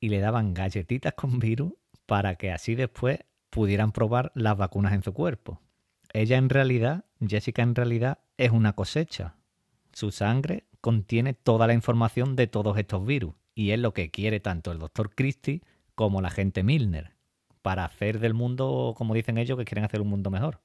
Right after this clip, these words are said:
según ellos. Nos desvelan que el señor Conejo es el doctor Christie,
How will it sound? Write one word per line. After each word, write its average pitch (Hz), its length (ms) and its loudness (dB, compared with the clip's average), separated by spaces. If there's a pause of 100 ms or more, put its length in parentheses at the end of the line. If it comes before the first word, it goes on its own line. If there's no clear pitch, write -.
(160)
según 98 340 0
ellos. 117 240 -4 (580)
Nos 117 220 2
desvelan 127 460 4
que - 100 -4
el 95 60 -2
señor 95 240 -2
Conejo 110 400 0
es - 20 -2
el 92 80 -4
doctor 104 260 -4
Christie, 131 460 -2